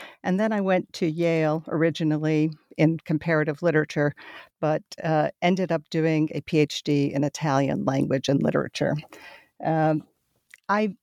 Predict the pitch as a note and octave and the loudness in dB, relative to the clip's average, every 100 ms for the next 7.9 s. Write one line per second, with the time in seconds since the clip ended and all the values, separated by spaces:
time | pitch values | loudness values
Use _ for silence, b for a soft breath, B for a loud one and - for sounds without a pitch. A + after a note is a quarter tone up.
0 | _ G3 G3+ G3+ - B3 - F#3+ - - | _ -4 0 0 0 -4 0 -2 -2 -6
1 | - - - B B B _ F3 G3 A3+ | -6 -6 -8 B B B _ -2 0 0
2 | C4 G#3+ - E3+ - D#3+ - - - D#3+ | -2 -2 0 -2 0 0 -2 -8 -2 0
3 | D#3 D#3+ E3 - D#3+ D3+ D#3 D#3+ D#3+ - | 2 0 0 -4 0 2 2 0 -2 0
4 | D3+ - E3 D3+ - F3 D#3+ E3 B B | 0 0 -2 -2 -2 0 0 -2 B B
5 | B B - E3 D3+ D#3+ D3+ D3 E3+ D3+ | B B -4 -2 0 0 2 2 0 -2
6 | D3 - D3+ C#3+ D#3+ C#3+ C#3+ D3 C#3+ C#3 | -4 0 0 0 0 2 2 0 0 0
7 | C#3 _ _ _ _ _ - C#3 | -2 _ _ _ _ _ 0 0